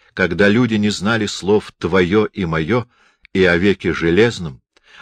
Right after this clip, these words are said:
о родине, о войнах справедливых и несправедливых,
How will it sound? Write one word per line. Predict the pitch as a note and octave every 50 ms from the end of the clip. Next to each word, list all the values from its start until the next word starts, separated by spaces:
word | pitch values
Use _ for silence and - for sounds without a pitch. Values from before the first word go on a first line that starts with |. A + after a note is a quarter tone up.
| - _
о | - F#2+ -
родине, | - G#2 A#2 C3 B2 G#2+ G2+ F2+ D2+ C2+ C2 - _ _ _ _ - - _
о | E2 F2+ F#2+
войнах | E2 G2 B2 B2 B2 B2 B2 A#2+ -
справедливых | - - - G#2+ A2 A2 A#2 G2+ G#2+ G#2+ B2+ C3 A#2+ A2+ - -
и | G#2+
несправедливых, | G2+ G2+ - - - - F#2 F2+ F#2 E2+ D#2+ E2+ G#2+ A#2+ G#2 E2 - - -